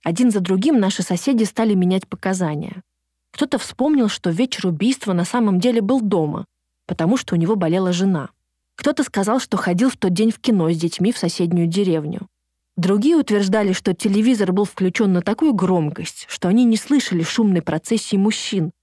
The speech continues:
шедших по большой деревне в сторону нашего дома. Перед передачей обвинения в суд Говинд с Арвиндом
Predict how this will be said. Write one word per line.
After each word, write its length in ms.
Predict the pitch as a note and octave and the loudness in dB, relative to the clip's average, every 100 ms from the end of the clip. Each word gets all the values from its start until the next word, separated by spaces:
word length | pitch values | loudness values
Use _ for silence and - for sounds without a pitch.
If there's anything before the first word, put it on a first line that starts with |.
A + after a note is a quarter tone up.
| _ | _
шедших 460 | - G#3 G3 F#3 | -2 -2 -2 -6
по 120 | - E3 | -4 -2
большой 340 | E3 - F#3 | -2 0 0
деревне 460 | E3+ E3 A3 A3 E3 | 0 0 2 2 0
в 40 | |
сторону 380 | - F3+ F3 E3+ | -2 0 2 2
нашего 400 | E3 E3 - E3 | 0 -2 -2 -2
дома. 420 | E3+ D#3+ D3 D#3+ - _ _ _ - | 0 -2 -2 -8 -12 _ _ _ -2
Перед 260 | A3 A3 | 0 0
передачей 540 | A#3+ A3+ G#3 B3 A#3 G#3 | 0 0 2 0 0 0
обвинения 580 | F#3+ F#3+ G#3 A3+ G3 | 0 2 2 2 2
в 60 | F#3 | -2
суд 380 | - D#4 D#4+ C4 | -2 -2 0 -2
Говинд 460 | G#3+ F#3+ F#3 B3 A3+ | -2 0 2 0 0
с 100 | - | 0
Арвиндом 520 | C4 C#4+ A3 G3 F#3 | 0 2 2 2 0